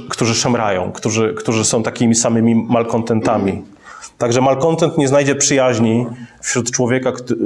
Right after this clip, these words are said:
u człowieka, który jest wdzięczny, który jest zadowolony.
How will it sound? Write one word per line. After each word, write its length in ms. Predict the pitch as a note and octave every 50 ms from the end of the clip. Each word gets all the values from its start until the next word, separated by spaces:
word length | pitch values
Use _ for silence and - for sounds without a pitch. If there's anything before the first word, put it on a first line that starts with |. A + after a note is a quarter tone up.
| F2+ - -
u 80 | C3+ A#2+
człowieka, 480 | - - B2+ A2+ B2 A#2+ A#2 A#2+ G#2
który 400 | - - - - G#3 - B2 A2+
jest 300 | A2+ A2+ A#2+ A2 A2+ G#2+
wdzięczny, 600 | G#2 G#2+ G#2 C3 B2 A#2+ A#2 - - - - F#2+ -
który 220 | - - A#2+ A#2+
jest 120 | A#2 A2+ A2
zadowolony. 760 | A#2 A#2 G#2+ C3 A#2+ B2+ B2 B2 B2 B2 A2+ G#2 G2 F#2